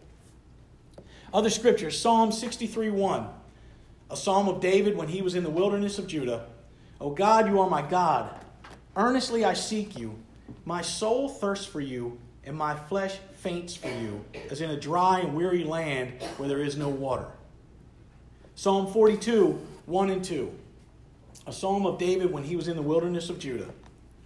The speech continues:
"O God, you are my God, and earnestly I seek you. My soul thirsts for you, my flesh faints for you, as in a dry and weary land where there is no water." It was important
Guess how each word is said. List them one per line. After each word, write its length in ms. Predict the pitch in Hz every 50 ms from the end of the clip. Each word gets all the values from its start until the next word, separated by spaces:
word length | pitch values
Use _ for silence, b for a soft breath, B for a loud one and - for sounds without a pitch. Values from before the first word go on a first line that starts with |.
| B B B B B B B
"O 100 | - 156
God, 340 | 147 170 190 196 202 202 196
you 80 | 196 190
are 80 | 185
my 120 | 175 165 156
God, 340 | 156 185 190 196 196 196 185
and 80 | 165
earnestly 380 | 165 185 190 190 190 190 180 165
I 60 | 143
seek 340 | - - - 220 226 208 -
you. 120 | 214 208
My 100 | 180 156
soul 240 | 147 - 170 147 143
thirsts 320 | 143 - 214 220 226 226
for 80 | - 226
you, 160 | 208 214 214
my 140 | 185 135 123
flesh 340 | - - 151 151 147 143 - - - -
faints 240 | 190 202 214 208
for 140 | - - 214
you, 340 | 208 208 208 208 208 196 202 B B B B -
as 100 | 135 147
in 80 | 151
a 60 | 143 135
dry 400 | - 139 160 170 175 180 185 180
and 120 | 160 151
weary 220 | 156 170 175 170
land 200 | 160 160 165 165
where 100 | 160 143
there 80 | 143 156
is 100 | 160 156
no 120 | 156 156
water." 420 | 156 147 143 143 139 123 107 - B B B B B -
It 120 | 170 165
was 160 | 165 170 156
important 640 | 170 160 - - - 190 208 214 - 135 123 - -